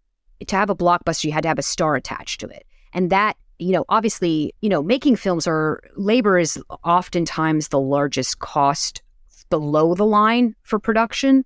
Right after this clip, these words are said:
So that would be your foreign bureaus and stuff. And you see, like, a lot of cases where with the growth of digital technology, that has radically changed, or you have, like, movies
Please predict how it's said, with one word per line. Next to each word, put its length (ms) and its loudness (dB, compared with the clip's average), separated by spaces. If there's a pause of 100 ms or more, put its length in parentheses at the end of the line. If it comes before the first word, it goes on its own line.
(100)
So 140 -6
that 200 2
would 140 -2
be 140 0
your 240 0
foreign 400 0
bureaus 460 -2
and 100 -4
stuff. 340 0
And 80 0
you 80 0
see, 260 0
like, 200 2
a 40 0
lot 260 2
of 280 -4
cases 460 0
where 560 2
with 300 0
the 140 2
growth 340 -2
of 80 -4
digital 380 -2
technology, 1120 0 (260)
that 360 -2
has 420 -4 (180)
radically 640 -2
changed, 640 -2
or 80 2
you 100 2
have, 380 -2
like, 200 0
movies 440 0